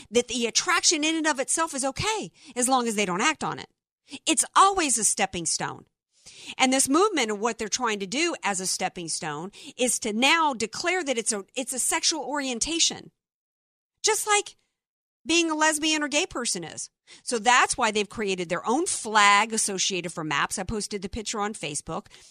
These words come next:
They want this, they're come, they've come out with this map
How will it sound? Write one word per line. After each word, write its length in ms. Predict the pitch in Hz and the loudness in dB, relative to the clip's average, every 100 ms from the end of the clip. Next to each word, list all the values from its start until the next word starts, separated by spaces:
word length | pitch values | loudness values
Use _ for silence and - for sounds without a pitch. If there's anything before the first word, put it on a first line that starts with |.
| 226 | -10
They 220 | 185 262 269 | 2 4 4
want 340 | 269 - 220 | 4 2 2
this, 260 | 269 247 185 | 2 2 0
they're 240 | 202 214 | -2 -4
come, 320 | 185 262 262 196 | -4 -4 -4 -2
they've 180 | 202 | -4
come 220 | - 311 294 | -2 0 2
out 160 | 294 | 0
with 100 | 285 | -4
this 220 | - 262 | -4 -4
map 340 | 196 180 165 | 2 2 2